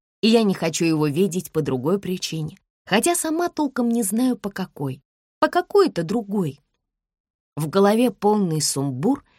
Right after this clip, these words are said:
присутствие Джастина всегда так на меня влияет. Всё путается, и я сбиваюсь с мысли. Наверное, это неплохо вписывалось в период влюблённости — но сейчас совершенно мне не нравится.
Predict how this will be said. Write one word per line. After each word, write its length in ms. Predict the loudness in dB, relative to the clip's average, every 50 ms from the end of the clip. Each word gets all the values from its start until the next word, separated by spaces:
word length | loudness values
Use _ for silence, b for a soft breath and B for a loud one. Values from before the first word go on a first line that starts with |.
| _ _ _ 0
присутствие 720 | 2 4 4 4 2 0 0 0 -2 -4 0 0 0 0
Джастина 600 | 0 -2 -2 0 0 0 -2 -2 -4 -2 -2 -2
всегда 460 | -4 -4 -6 -6 -6 -4 -4 -4 -4
так 180 | -4 -6 -8 -6
на 60 | -4
меня 260 | -2 -2 0 -2 -2
влияет. 600 | -2 -2 -4 -4 -4 -6 -8 -8 -10 -14 _ _ _ _ _ _ _ _
Всё 200 | -2 2 2 2
путается, 720 | 2 0 -4 -4 -4 -4 -4 -6 -6 -6 -8 -8 -10 -10 -12 _ _ _ _ _ _ _ _ -2
и 80 | 0 2
я 180 | 4 4 2 2
сбиваюсь 440 | 0 -2 -4 -2 -2 -2 -4 -4
с 100 | -4 -4
мысли. 440 | -4 -4 -4 -4 -6 -8 -10 -12 -20 _ _ _ _ _ _ _ _ 0
Наверное, 540 | 2 4 4 4 2 0 0 0 0 0
это 120 | 0 0 -2
неплохо 540 | -2 -2 -2 -2 0 2 2 2 0 -2 -10
вписывалось 680 | -8 _ -2 -2 0 0 0 0 0 0 -2 -2 -2 -4
в 40 |
период 380 | -2 0 0 2 2 0 -2 -2
влюблённости — 880 | -2 -2 -2 0 0 0 0 0 0 -2 -4 -4 -6 -10 -12 -14 -16 b b b b b b b b b
но 160 | 4 4 4
сейчас 400 | 4 4 2 0 2 0 0 0
совершенно 640 | 0 0 -2 -2 -2 -4 -4 -4 -2 -2 0 -2 -2
мне 180 | -2 -4 -4 -4
не 120 | -2 -2
нравится. 600 | -4 -4 -4 -6 -6 -6 -8 -10 -12 -12 -12 -14